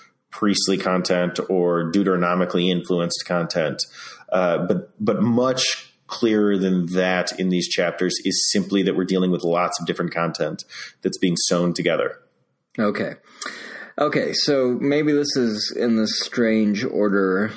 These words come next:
Speaker 2: uh, because when somebody was sewing together pages into a scroll, they, <laughs> they just did it this way.
Speaker 1: Yeah.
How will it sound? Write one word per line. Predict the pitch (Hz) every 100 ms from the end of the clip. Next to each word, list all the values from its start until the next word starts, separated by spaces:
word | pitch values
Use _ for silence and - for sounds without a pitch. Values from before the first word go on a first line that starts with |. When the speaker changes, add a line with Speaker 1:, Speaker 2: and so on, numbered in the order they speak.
| - -
Speaker 2:
uh, | 98 92 90
because | 85 98 92 95 90
when | 92 95
somebody | - 95 90
was | 87 85 92 - - -
sewing | - 104 175 87
together | 101 87 85 85 85 87 - -
pages | 101 90 90 80
into | 85 - 90
a |
scroll, | 85 - 90 85 80 78 - - _ _ _ _ _ -
they, | 90 76 - - - -
<laughs> | - 156 123
they | -
just | - 131 117 - _
did | - 110
it | 123 -
this | 156 -
way. | 156 156 101 98 160 170 - - 160
Speaker 1:
Yeah. | 170